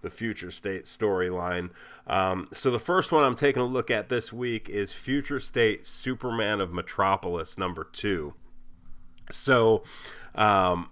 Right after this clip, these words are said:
you know, obviously going into this new D C storyline where we're jumping into the future a little bit, you know, the first characters I wanna cover are Superman and Batman. So that's where I'm going this week.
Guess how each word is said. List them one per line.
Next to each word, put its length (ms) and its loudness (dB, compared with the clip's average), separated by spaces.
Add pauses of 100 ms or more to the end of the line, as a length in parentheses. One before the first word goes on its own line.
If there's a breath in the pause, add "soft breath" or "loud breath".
you 100 0
know, 100 2
obviously 500 4
going 340 4
into 300 0
this 520 -2 (440 loud breath)
new 340 0
D 220 -2
C 180 -4
storyline 840 2
where 100 2
we're 160 0
jumping 500 0
into 280 -2
the 120 -8
future 760 -2 (360 loud breath)
a 60 -2
little 320 0
bit, 420 -2
you 120 -6
know, 180 -2
the 80 -8
first 380 0
characters 420 2
I 80 4
wanna 220 0
cover 440 -2
are 60 -4
Superman 540 -4
and 100 -10
Batman. 540 -10
So 100 -12
that's 240 -8
where 100 -4
I'm 140 -8
going 320 -6
this 240 -8
week. 320 -8